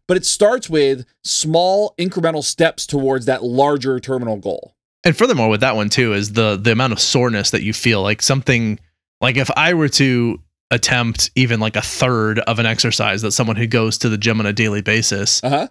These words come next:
Speaker 2: I wouldn't be able to move for, like, four days.
Speaker 1: Yeah.
Speaker 2: That would be so sore. So you recover more quickly with, uh, re-,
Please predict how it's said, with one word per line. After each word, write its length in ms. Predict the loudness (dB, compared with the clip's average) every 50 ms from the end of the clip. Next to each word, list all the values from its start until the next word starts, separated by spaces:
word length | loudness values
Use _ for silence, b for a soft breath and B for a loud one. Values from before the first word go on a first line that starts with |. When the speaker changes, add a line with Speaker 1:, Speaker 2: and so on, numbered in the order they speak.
| _
Speaker 2:
I 100 | -2 0
wouldn't 200 | 2 2 2 2
be 40 | 2
able 120 | 2 2 2
to 40 |
move 360 | 0 2 2 2 0 0 0 -2
for, 100 | 0 0
like, 240 | 2 0 0 -2
four 240 | -2 -2 0 0 2
days. 520 | 2 2 0 0 0 -2 -2 -4 -4 -4 -6 _ -2
Speaker 1:
Yeah. 320 | 0 2 2 0 -2 -6 -6 _
Speaker 2:
That 160 | -2 0 0
would 120 | 0 0
be 120 | 0 0 0
so 180 | 0 -2 -2
sore. 320 | 0 0 0 0 0 -2 -2
So 300 | -2 0 0 0 0 0
you 240 | 0 0 0 0
recover 400 | -2 -2 0 2 2 2 2 2
more 160 | 0 0 -2 -2
quickly 400 | -2 -2 0 0 -2 -2 -2 0
with, 320 | -2 -2 -2 -2 -8 _ -8 -4
uh, 200 | -2 -2 -2 -2
re-, 240 | -2 -2 -4 -4 -4